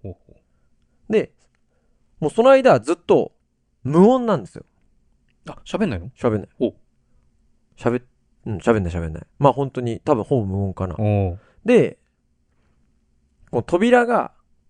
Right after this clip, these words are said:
Speaker 2: まあ、い-、井口さんがね、床屋さんに入る時に扉開けます。
Speaker 1: うん。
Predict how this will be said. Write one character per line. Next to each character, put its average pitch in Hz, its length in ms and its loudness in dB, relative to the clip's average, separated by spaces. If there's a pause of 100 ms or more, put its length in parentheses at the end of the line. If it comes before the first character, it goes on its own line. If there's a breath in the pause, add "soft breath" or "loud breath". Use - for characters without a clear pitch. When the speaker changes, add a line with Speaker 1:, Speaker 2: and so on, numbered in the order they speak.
(640)
Speaker 2:
ま 127 100 2
あ、 120 40 4
い-、 - 120 -2 (220)
井 170 100 0
口 151 200 -2
さ - 140 -4
ん 135 60 -4
が 90 100 -2
ね、 170 200 0 (380)
床 113 220 2
屋 104 80 4
さ 107 80 -4
ん 101 40 -2
に 98 60 -6
入 113 220 2
る 92 60 -6
時 87 100 -8
に 90 80 -8
扉 101 320 0
開 104 140 -2
け 131 180 0
ま 127 200 -2
す。 - 440 -6
Speaker 1:
う 117 80 2
ん。 98 260 2